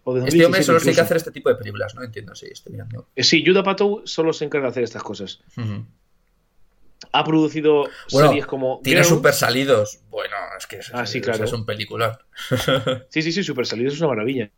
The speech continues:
Speaker 1: Buah, yo la vi en, creo que la vi en un autobús, tío.
Speaker 2: Hmm.
Speaker 1: La vi en un autobús con el instituto, en un viaje que hicimos.
Speaker 2: Es, es una película
Speaker 1: Buah,
Speaker 2: que pase el
Speaker 1: tío.
Speaker 2: tiempo que pase, se siguen haciendo menciones de
Speaker 1: Recuerdo
Speaker 2: ella.
Speaker 1: desbloqueado.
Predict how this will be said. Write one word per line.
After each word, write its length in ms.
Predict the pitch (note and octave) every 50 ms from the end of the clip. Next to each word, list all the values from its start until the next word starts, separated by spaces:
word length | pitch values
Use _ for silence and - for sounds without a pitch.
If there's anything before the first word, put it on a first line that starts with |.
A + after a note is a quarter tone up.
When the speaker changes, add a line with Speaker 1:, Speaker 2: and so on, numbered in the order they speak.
| G#2 - _ _ _ _ _ _ _ _ _ _ _ _ _ _ -
Speaker 1:
Buah, 140 | B2+ A#2
yo 100 | A#2+ C3
la 100 | C#3+ D#3
vi 180 | D#3 F3 G3 A3
en, 280 | F#3+ E3 D#3+ D3+ D3 -
creo 160 | - E3 E3
que 60 | G#3
la 60 | G#3+ E3+
vi 100 | F3 F#3+
en 80 | F#3+
un 60 | F3+
autobús, 640 | F#3 A3 A3 - D3+ B2+ B2 C3+ C#3 C#3+ C#3 - -
tío. 300 | - C3 B2 A2 - - _ _ _ _ _ -
Speaker 2:
Hmm. 160 | G3 A#3+ C#4
Speaker 1:
La 100 | D#3+ B2
vi 120 | A#2+ C#3+ E3+
en 60 | F#3+
un 60 | G3
autobús 640 | G3 G3+ G3 E3+ D3+ C#3+ D#3 D#3+ D#3+ - G3 G3+ -
con 160 | - F3 D#3 C#3+
el 100 | C#3+ C#3+
instituto, 800 | C#3 B2+ - - C3 B2+ A#2 C3 D#3+ F3+ F3+ - B3+ B3+ C4+ C4+ - _ _ _ _ _
en 80 | - C#3
un 120 | C#3+ C#3+
viaje 220 | D3 D3 - G3+ F3+
que 80 | E3+
hicimos. 600 | C#3+ B2 - - D3 E3+ G3 A3 B3 B3+ - - -
Speaker 2:
Es, 100 | D3 D3
es 40 | -
una 120 | G3 G#3 G3+
película 240 | F#3+ F3+ G3 C3 C#3+
Speaker 1:
Buah, 100 | D#3 D3+
Speaker 2:
que 60 | C#3 C3+
pase 160 | C#3+ C#3 -
el 40 | C3
Speaker 1:
tío. 40 | A#2+
Speaker 2:
tiempo 200 | - F#3 F3 F3
que 100 | E3+ E3
pase, 240 | E3 E3 E3+ E3+ G#3
se 140 | - D3+ B2+
siguen 180 | C3 C3+ D#3+ E3+
haciendo 220 | D#3+ - D#3 E3+
menciones 840 | D#3+ C#3 A#2+ A2+ A2 - A#2+ B2 C3+ C#3+ D#3 E3 E3 E3 E3 E3 -
de 140 | - B2+
Speaker 1:
Recuerdo 240 | A#2 C3 C#3 D3+ D#3+
Speaker 2:
ella. 100 | E3+ E3+
Speaker 1:
desbloqueado. 540 | D3 D#3 D3 - B2+ C3 C3+ C3 A#2 A2+